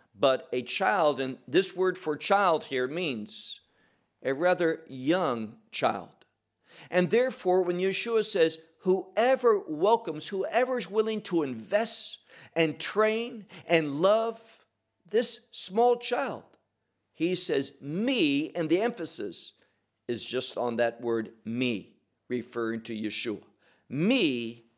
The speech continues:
he receives. And whoever receives me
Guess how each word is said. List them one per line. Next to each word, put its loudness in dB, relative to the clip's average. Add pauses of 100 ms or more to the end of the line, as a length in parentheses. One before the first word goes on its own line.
(180)
he 0 (260)
receives. -4 (720)
And 2
whoever 2
receives -2
me 0